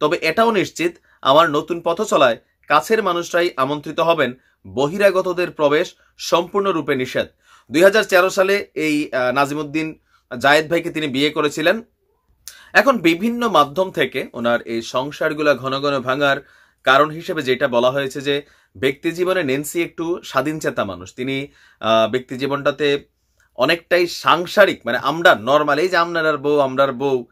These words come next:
বা ধরেন নরমাল আপনারা যারা আছেন মধ্যবিত্ত দরিদ্র ফ্যামিলির আমাদের মতন, তাদের যেই সংসার হয়, বড়লোকদের এরকম সংসার হয় না। আমাদের বউরা ধরেন আমরা ঘরের থেকে বাহিরে গেলে টেনশনে থাকে, জামাই কখন আসবে, আধা ঘন্টা লেট হইলে টেনশনে পড়ে।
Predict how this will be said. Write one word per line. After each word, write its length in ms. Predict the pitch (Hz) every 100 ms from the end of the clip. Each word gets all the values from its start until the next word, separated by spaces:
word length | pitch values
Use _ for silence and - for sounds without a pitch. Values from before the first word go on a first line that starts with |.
| _ _ 113
বা 120 | 127
ধরেন 220 | 139 143
নরমাল 320 | 131 131 139
আপনারা 340 | 131 131 139 143
যারা 220 | 139 135
আছেন 240 | 131 135
মধ্যবিত্ত 460 | 120 117 139 131 135
দরিদ্র 400 | 120 120 117 120
ফ্যামিলির 340 | 135 127 123
আমাদের 280 | 120 127 135
মতন, 320 | 117 120 165 - _ _ _
তাদের 360 | 131 143 196 202
যেই 200 | 185 190
সংসার 500 | 190 135 135 170 170
হয়, 200 | 156 196
বড়লোকদের 480 | 151 139 131 127 120
এরকম 240 | 120 123
সংসার 400 | 127 127 117 117
হয় 140 | 113
না। 120 | 98 - _ -
আমাদের 340 | - 208 208 180
বউরা 260 | 170 160
ধরেন 180 | 156 156
আমরা 200 | 151 147
ঘরের 220 | 139 139
থেকে 260 | - 151 147
বাহিরে 340 | 131 139 143
গেলে 320 | 135 135 120 _ -
টেনশনে 360 | 151 147 147 143
থাকে, 240 | 147 139
জামাই 280 | 131 131 127
কখন 240 | 135 151
আসবে, 420 | 143 127 131 127 - _ -
আধা 180 | 120 139
ঘন্টা 240 | 147 143
লেট 280 | 127 139 147
হইলে 160 | 143
টেনশনে 400 | 135 131 127 143
পড়ে। 280 | 135 139 127